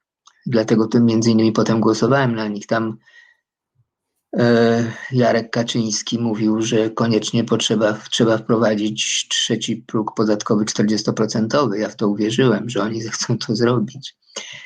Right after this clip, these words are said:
E, nie zechcieli tego zrobić. To jest dosyć kluczowa sprawa. Nierówności są kluczową sprawą. Sojusz Lewicy Demokratycznej, czy też ta obecna nowa lewica,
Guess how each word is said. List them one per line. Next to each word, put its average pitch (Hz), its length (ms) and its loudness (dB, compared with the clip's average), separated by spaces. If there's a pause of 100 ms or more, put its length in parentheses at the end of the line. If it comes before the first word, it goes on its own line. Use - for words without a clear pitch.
(220)
E, 110 400 4
nie 107 400 6
zechcieli 117 420 0
tego 117 300 -8
zrobić. - 760 -12
To - 80 -2
jest 117 320 0
dosyć 135 280 0
kluczowa 120 400 2
sprawa. 110 520 -2 (680)
Nierówności 123 600 -2
są 120 180 -2
kluczową 123 480 0
sprawą. 117 520 -2
Sojusz 110 280 -6
Lewicy 107 280 -4
Demokratycznej, 117 800 0
czy 120 120 -2
też 117 200 -2
ta 113 160 2
obecna 110 380 -2
nowa 113 260 0
lewica, 110 480 2